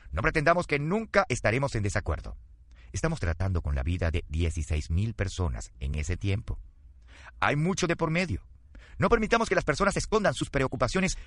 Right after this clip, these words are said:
para proteger una falsa noción de unidad. Enfrentemos el desacuerdo y tratemos con él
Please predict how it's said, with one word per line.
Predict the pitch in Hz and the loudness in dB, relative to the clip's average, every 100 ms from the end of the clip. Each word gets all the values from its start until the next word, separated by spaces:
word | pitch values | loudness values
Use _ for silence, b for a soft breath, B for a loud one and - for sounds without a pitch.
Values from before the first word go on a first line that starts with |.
| B | B
para | 90 | 0
proteger | 82 107 101 131 123 B B | 0 -2 0 0 0 B B
una | 120 107 | 0 0
falsa | - 135 131 117 - | 2 0 0 -4 -4
noción | 73 69 90 90 - | -6 -2 -2 -2 -2
de | 80 | 0
unidad. | 73 62 50 - - - - - - - | 0 -2 -6 -14 -20 -20 -20 -20 -18 -4
Enfrentemos | 113 107 117 - 90 - - | -2 -2 -2 0 0 -2 -6
el | |
desacuerdo | 64 - - 104 90 87 B B | -4 -4 2 2 2 -2 B B
y | 113 | -2
tratemos | 113 101 127 64 52 | 0 2 2 0 -4
con | - 62 | -6 0
él | 113 117 | 0 0